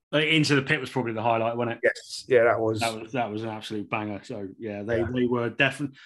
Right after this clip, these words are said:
Speaker 1: definitely one of the highlights of the weekend.
Speaker 2: Mm.
Speaker 1: Um, and then straight after that, it was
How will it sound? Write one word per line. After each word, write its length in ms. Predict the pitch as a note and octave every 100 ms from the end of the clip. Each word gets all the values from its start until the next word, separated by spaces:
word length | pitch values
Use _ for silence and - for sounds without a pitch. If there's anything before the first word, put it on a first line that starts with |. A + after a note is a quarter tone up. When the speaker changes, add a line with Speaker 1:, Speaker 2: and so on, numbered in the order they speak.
| - _ -
Speaker 1:
definitely 320 | D3+ D3 D3+
one 160 | C#3
of 60 | C3
the 60 | A#2
highlights 420 | C3 A#2+ A#2+ -
of 40 |
the 80 | A#2
weekend. 520 | A#2+ A2+ C3 A#2+ G#2+ - _ _ _ _ _ B2+
Speaker 2:
Mm. 60 |
Speaker 1:
Um, 200 | C#3 D3 D3+ D3 - _ _
and 80 | D3
then 60 | D#3
straight 160 | F#3+
after 140 | F3 -
that, 220 | F3 D#3
it 40 |
was 460 | D#3+ D3+ - -